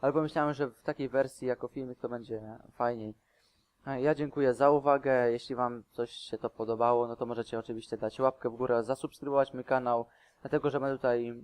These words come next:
publikować bardzo dużo bardzo dobrych bitew, właściwie same dobre bitwy. Zo-, będą się tu pojawiać właściwie trzy serie z wota,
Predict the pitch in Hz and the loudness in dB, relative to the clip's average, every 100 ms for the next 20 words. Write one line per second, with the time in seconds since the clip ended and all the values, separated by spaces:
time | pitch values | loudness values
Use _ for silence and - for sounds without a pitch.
0 | _ 135 139 143 131 131 151 131 135 131 | _ -10 -6 0 0 0 -2 -2 -4 2
1 | 127 117 104 123 135 127 123 117 113 131 | 2 2 2 0 0 -2 -2 -2 -6 -6
2 | 135 123 123 _ _ _ 131 131 135 175 | 0 0 0 _ _ _ -12 -4 -2 0
3 | 156 139 131 127 123 131 _ 123 123 - | 0 0 0 0 -2 -6 _ -2 -2 -8
4 | _ _ _ - 143 127 - 127 131 143 | _ _ _ -4 -4 -4 -12 -12 -4 -2
5 | 147 143 143 135 127 123 - - 131 - | -2 -4 -4 0 2 0 -2 -8 -8 -4
6 | 131 131 - 165 156 135 123 113 127 143 | -6 -6 -6 -4 -2 0 -2 0 -2 -2
7 | 123 120 | -2 -2